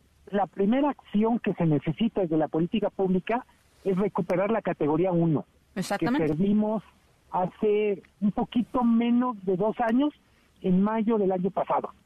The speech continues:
Speaker 2: Y que dijeron que íbamos a recuperar en, en dos, tres meses, ¿no? Seis meses máximo y seguimos en esto.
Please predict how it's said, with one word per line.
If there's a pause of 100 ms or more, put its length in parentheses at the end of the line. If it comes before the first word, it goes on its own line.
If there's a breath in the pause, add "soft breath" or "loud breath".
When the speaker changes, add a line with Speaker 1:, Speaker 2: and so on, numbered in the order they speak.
(180)
Speaker 2:
Y
que
dijeron
que
íbamos
a
recuperar
en,
en
dos,
tres
meses,
¿no?
Seis
meses
máximo
y
seguimos
en
esto.